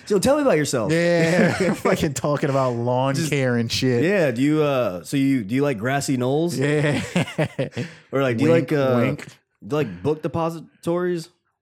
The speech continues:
Speaker 2: Huh?
Speaker 1: What do you think about Dallas?
Speaker 2: Yeah.
Speaker 1: You like Dallas?
Speaker 2: Yeah. <laughs>
Speaker 1: Or just shit like that. You like B B guns? Are you
Speaker 2: Yeah.
Speaker 1: good? What's your, uh, hey, shoot that right there. Let's see how, <laughs>
Speaker 2: Right.
Speaker 1: just, like, testing him.
Speaker 2: <laughs>
Speaker 1: Uh,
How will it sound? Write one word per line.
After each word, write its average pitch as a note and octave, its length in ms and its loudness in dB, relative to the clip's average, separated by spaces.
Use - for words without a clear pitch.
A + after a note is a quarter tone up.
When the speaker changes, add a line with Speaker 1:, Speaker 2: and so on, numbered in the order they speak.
Speaker 2:
Huh? C#3 600 -2
Speaker 1:
What - 160 -14
do D#3 60 0
you F#3 40 2
think F#3 120 0
about D#3+ 180 0
Dallas? B2+ 600 -6
Speaker 2:
Yeah. A2 640 -6
Speaker 1:
You B2+ 80 -2
like D3 120 0
Dallas? E3 520 -2
Speaker 2:
Yeah. A#2 260 -2
<laughs> D3 120 -4
Speaker 1:
Or C3+ 60 -2
just C3+ 140 0
shit D3+ 120 -2
like B2+ 120 0
that. A#2 200 -2
You B2 100 -2
like C#3 140 -4
B C#3+ 120 0
B D#3+ 120 4
guns? E3+ 400 0
Are B2 60 2
you A#2 60 4
Speaker 2:
Yeah. A2 40 2
Speaker 1:
good? A2+ 420 0
What's F#3 160 0
your, F3 240 2
uh, B2+ 360 0
hey, C#3+ 140 -6
shoot - 240 -8
that G2+ 160 -4
right E2+ 200 -10
there. D#2+ 240 -12
Let's C#3 140 -8
see E3+ 100 -2
how, C3 120 0
<laughs> - 20 -4
Speaker 2:
Right. C#3 320 0
Speaker 1:
just, G#3 180 0
like, B2 140 -2
testing B2 440 -4
him. B2+ 160 -8
Speaker 2:
<laughs> C#3+ 680 -14
Speaker 1:
Uh, G#2+ 500 -6